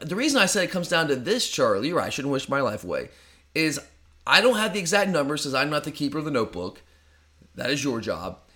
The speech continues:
But I feel like you had an incredible week, and last week you were, like, nipping right on my heels. I feel like you might have, like,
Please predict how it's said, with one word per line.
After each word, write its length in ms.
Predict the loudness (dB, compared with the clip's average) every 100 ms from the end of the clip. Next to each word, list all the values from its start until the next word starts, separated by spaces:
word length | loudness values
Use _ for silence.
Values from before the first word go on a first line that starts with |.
| _ _ -2
But 160 | 0
I 120 | 2 0
feel 360 | -2 -2 2
like 220 | 2 2
you 140 | 2 2
had 100 | 4
an 80 | 2
incredible 420 | 4 4 6 2
week, 220 | 0 0
and 260 | -4 -4 -8 -20 -20 -4
last 300 | 2 4 4
week 140 | 0
you 80 | 0
were, 80 | 4
like, 140 | 4
nipping 420 | 2 -2 -2 -2 2
right 200 | 2 2
on 180 | 0
my 160 | 2 0
heels. 680 | 0 -2 0 0 0 -2 -6 -18 -20 _ _ _ _ _ 0
I 120 | 0
feel 240 | 0 0
like 160 | 2 2
you 100 | 2
might 300 | 4 4 4
have, 100 | 4
like, 300 | 4 4